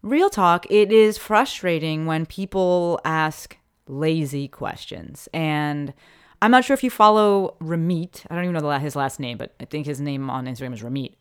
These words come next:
Um, but he was one of the first people I saw that just called a spade a spade and was like, "This is a lazy question." And I was like, "Oh, oh."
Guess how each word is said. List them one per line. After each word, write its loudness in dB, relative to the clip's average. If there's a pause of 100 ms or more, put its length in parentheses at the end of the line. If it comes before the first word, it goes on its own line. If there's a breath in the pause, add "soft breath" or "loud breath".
Um, -14
but 2 (680)
he 2
was 4
one 6
of 4
the 4
first -2
people 0
I 2
saw 0 (400 loud breath)
that 0
just -4
called 2 (480)
a 2
spade -2
a -2
spade 2
and -4
was -8
like, -6
"This -4
is 0
a 4
lazy 0
question." -6
And -6
I -4
was -8
like, -6
"Oh, -2 (580)
oh." -2